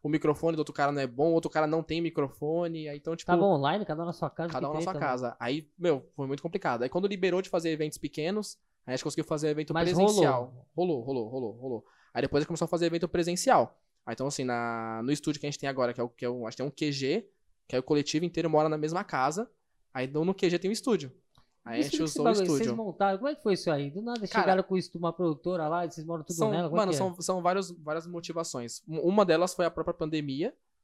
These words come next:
Speaker 1: porque, tipo assim, todo mundo tem pai e mãe em casa, né, avô, idoso e tudo mais. A gente falou assim, mano, a gente é um monte de mo-, de moleque que, tipo, trampa na,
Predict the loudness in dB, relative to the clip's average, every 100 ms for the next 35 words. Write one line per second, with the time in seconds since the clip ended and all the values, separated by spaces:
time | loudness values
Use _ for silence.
0 | _ -4 -2 -2 0 2 2 0 -4 -2
1 | -2 0 -2 -2 -4 -4 -2 -2 -6 -10
2 | _ _ -16 -8 -6 -4 -6 -4 -2 0
3 | 0 -2 -2 -2 -4 -6 -4 -4 -2 -4
4 | -2 -2 -2 -2 -4 -6 -8 -8 -8 -8
5 | -8 -6 -4 -6 -10 -14 -12 -14 -10 -8
6 | -8 -8 -8 -8